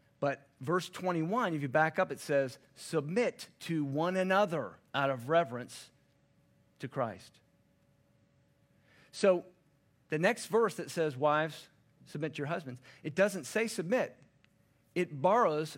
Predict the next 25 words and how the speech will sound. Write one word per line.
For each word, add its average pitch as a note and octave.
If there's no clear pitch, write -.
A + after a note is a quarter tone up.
from D#3+
the D3+
previous G3
line D#3+
that A2+
says, B2
"Submit A#2+
to A2+
one A2
another." A2
It -
doesn't F3+
have F#3+
the F#3+
verb D#3
in C#3+
that C#3+
line. D3
It, -
it, D3
it D#3
just E3
simply F3
says, C#3+
"Wives, C3+